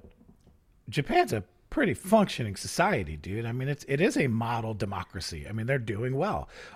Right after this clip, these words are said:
And I'm not saying I agree with dropping <laughs> nuclear bombs on people, but at the, but on the flip side,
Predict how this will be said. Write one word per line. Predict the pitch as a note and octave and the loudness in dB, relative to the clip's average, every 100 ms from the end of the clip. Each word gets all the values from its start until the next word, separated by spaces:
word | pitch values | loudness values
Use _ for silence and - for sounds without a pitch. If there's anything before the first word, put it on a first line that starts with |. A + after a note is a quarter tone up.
| - | -6
And | C3+ B2+ - | -4 -4 2
I'm | C#3+ | 4
not | E3 F3+ | 6 4
saying | - D#3+ D3+ C#3+ C#3 B2 - _ _ _ _ _ - | 4 4 4 4 0 -2 -8 _ _ _ _ _ -2
I | B2 | 4
agree | B2+ A2+ C3 | 4 4 4
with | A#2+ A#2 | 2 2
dropping | B2 A#2 A#2+ A2 - | 0 0 0 0 -2
<laughs> | - | 4
nuclear | D#3 - A2 G#2+ | 4 4 0 0
bombs | B2+ D#3+ B2+ | 2 2 2
on | G#2+ | -2
people, | G2+ - D#2+ - - - - - - _ - | -4 -4 -6 -8 -16 -20 -20 -20 -20 _ 6
but | D3+ | 8
at | C#3+ - | 8 4
the, | - | 0
but | C#3 | 6
on | C#3 | 6
the | A#2 | 8
flip | E3+ G3 | 8 6
side, | - A2+ G2+ | 6 2 0